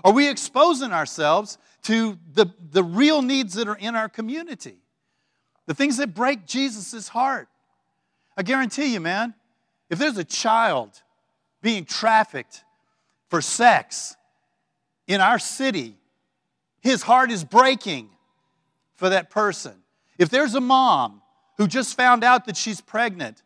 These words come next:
and doesn't know what to do, and she's considering abortion, his heart is breaking for that woman. If there are people who are, who are being cast and looked down on because of their, uh, because of their,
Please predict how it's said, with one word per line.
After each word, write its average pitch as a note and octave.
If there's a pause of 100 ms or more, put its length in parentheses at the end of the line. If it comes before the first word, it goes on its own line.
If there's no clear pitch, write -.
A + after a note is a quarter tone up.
(340)
and F3
doesn't A#3
know A3
what A3+
to A#3
do, E3 (300)
and F3
she's A3+
considering B3
abortion, G3 (360)
his B3
heart A#3+
is F#3+
breaking F3 (360)
for A3+
that A#3
woman. A#3+ (1600)
If F3+
there D#4
are D4
people C#4
who A#3
are, G#3+
who A#3+
are G#3+
being A3
cast B3+ (160)
and G3+
looked A3
down A3+
on E3 (220)
because G#3 (140)
of F3
their, E3+
uh, C#3+
because E3+
of F#3
their, D#3